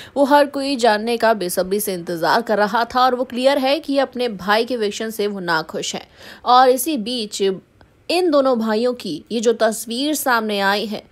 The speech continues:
वो ये भी दर्शाता है कि किस तरीके से आसिम अपने भाई उमर का full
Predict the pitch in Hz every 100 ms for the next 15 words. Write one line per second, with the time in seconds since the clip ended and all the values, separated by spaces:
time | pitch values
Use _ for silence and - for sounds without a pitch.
0 | - - - 247 262 247 254 285 262 254
1 | 220 240 247 247 269 247 247 254 233 220
2 | 233 233 214 208 240 254 226 208 202 190
3 | 220 202 - 208 214 202 190 196 - 262